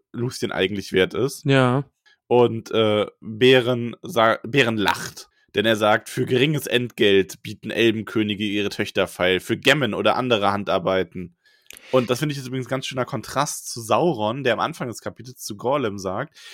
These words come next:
Speaker 1: dass es ein kleiner Preis sei, den er verlangt für diesen Verrat. Weil da haben wir ja genau umgekehrt. Gorlim hat quasi,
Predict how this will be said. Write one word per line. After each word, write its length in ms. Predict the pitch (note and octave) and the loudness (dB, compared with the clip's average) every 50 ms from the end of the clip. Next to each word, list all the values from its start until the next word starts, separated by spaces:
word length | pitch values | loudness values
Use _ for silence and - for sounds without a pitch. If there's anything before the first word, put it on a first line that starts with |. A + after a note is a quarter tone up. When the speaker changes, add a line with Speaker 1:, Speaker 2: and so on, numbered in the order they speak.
| - _ | -14 _
Speaker 1:
dass 160 | - A2 A2+ | -10 -10 -8
es 100 | A#2 A2 | -8 -8
ein 140 | - A2 G#2+ | -8 -8 -8
kleiner 440 | - - - C#3 B2+ D3+ D3 B2+ A#2 | -8 -6 -2 -2 0 0 0 0 -2
Preis 460 | - - - A2+ B2+ C#3+ D3 C#3 - | -4 -4 -4 -2 -2 -2 -2 -6 -4
sei, 200 | - F#2 F2+ F#2 | -2 0 0 0
den 140 | F2+ F#2+ F#2 | 0 -2 -6
er 100 | F2+ F2+ | -8 -8
verlangt 440 | - - G2 F#2 F2+ F2 F2+ F2+ - | -6 -4 -4 -2 -2 -2 -4 -6 -12
für 100 | - - | -12 -10
diesen 260 | F2 F2+ F2 E2+ F2 | -10 -10 -10 -10 -12
Verrat. 540 | E2+ - F2+ F2 E2 E2+ E2+ E2+ F2 F2 - _ _ _ _ _ _ _ | -10 -8 -6 -6 -4 -4 -4 -4 -4 -6 -8 _ _ _ _ _ _ _
Weil 300 | - G2+ G2+ G#2 G#2 G#2 | -2 0 2 2 2 2
da 180 | F#2+ G#2 G2 - | 0 -2 -2 -2
haben 160 | - G#2 A#2+ C3+ | -4 -4 -2 0
wir 100 | C#3+ C3+ | 2 2
ja 80 | A#2+ | 2
genau 180 | A2+ A#2+ A#2+ A#2 | 2 0 -2 -2
umgekehrt. 540 | - C#3 B2+ A2+ - - - F#2+ F#2+ - - | -2 -4 -6 -8 -6 -2 -2 -2 -2 -2 0
Gorlim 440 | A2+ A#2 B2+ C3+ D3 D3 D3 D3 | 0 2 2 2 0 -4 -4 -4
hat 240 | D3 C#3+ - _ _ | -4 -6 -6 _ _
quasi, 640 | - - B2 A#2+ A#2+ A#2+ A2+ A2+ A#2+ A#2+ A#2 A#2+ | -8 -2 0 0 0 0 -2 -4 -6 -6 -6 -8